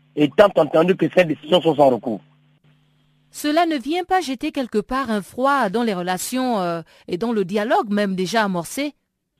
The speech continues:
Speaker 1: Mais effectivement, euh, ça vient effectivement jeter, euh, un froid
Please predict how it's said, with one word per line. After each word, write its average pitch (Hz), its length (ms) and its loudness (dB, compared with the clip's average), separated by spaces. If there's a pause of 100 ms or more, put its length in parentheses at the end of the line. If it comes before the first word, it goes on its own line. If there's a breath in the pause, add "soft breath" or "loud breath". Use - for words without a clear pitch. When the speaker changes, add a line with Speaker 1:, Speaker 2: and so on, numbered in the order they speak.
(140)
Speaker 1:
Mais 139 160 8
effectivement, 180 600 6
euh, 127 680 -2 (280)
ça 165 100 8
vient 160 200 4
effectivement 160 520 4
jeter, 151 480 4
euh, 120 580 6
un 139 60 6
froid 202 460 6